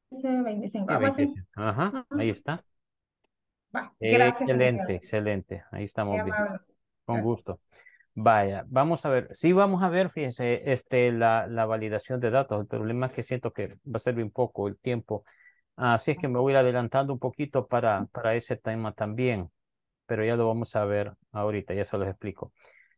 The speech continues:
Speaker 2: Am, antes de pasarme el otro, ¿hay alguna consulta o alguien que se me haya quedado todavía por acá y que no le haya funcionado algo de esto? ¿O a todos les funcionó? ¿Sí? ¿Estamos bien?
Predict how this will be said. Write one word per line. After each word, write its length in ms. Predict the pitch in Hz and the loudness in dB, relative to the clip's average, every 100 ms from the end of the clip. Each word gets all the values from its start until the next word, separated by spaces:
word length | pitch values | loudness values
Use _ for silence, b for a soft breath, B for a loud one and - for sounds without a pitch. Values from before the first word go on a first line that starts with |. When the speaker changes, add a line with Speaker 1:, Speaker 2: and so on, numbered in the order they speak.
| _ - | _ 2
Speaker 2:
Am, 760 | 131 127 127 123 123 120 120 - _ _ - | 4 6 6 4 2 0 -4 -10 _ _ 0
antes 260 | 165 202 | 2 2
de 80 | 190 | 2
pasarme 380 | 190 175 180 180 | 2 2 2 4
el 80 | 180 | 2
otro, 300 | 185 160 - | 2 -2 -2
¿hay 220 | 151 170 | 0 2
alguna 340 | 180 175 175 175 | 2 0 -4 -4
consulta 540 | 165 143 180 180 160 | -4 -2 0 2 2
o 80 | 147 | 2
alguien 220 | 156 165 | 2 0
que 100 | 156 | -4
se 120 | 147 156 | -6 -2
me 180 | 151 | 0
haya 120 | 151 143 | 2 2
quedado 240 | 151 151 | 2 2
todavía 440 | 151 139 139 139 131 | 4 4 4 2 0
por 140 | 143 | 0
acá 300 | 123 - 110 | 0 2 2
y 60 | 107 | 2
que 100 | 123 | -2
no 120 | 135 | 0
le 80 | 135 | 2
haya 140 | 135 | 2
funcionado 560 | 131 139 - 127 123 120 | 0 -6 -8 -4 0 2
algo 220 | 117 117 | 2 2
de 180 | 113 95 | 2 0
esto? 320 | 82 - - _ _ _ _ | -2 -12 -20 _ _ _ _
¿O 160 | - 107 | -2 0
a 100 | - | 2
todos 220 | 127 127 | 2 2
les 160 | 120 - | -2 -8
funcionó? 580 | 120 - 117 90 92 _ _ _ _ _ _ _ _ _ _ _ _ _ _ _ _ _ _ _ _ _ _ _ _ _ _ _ _ _ _ _ _ _ _ _ _ _ _ _ _ _ _ _ _ _ | -10 -6 -6 -6 -10 _ _ _ _ _ _ _ _ _ _ _ _ _ _ _ _ _ _ _ _ _ _ _ _ _ _ _ _ _ _ _ _ _ _ _ _ _ _ _ _ _ _ _ _ _
¿Sí? 140 | - | -8
¿Estamos 480 | 170 214 - 110 113 | -6 -6 -6 -4 -2
bien? 340 | 127 143 92 | 0 0 -2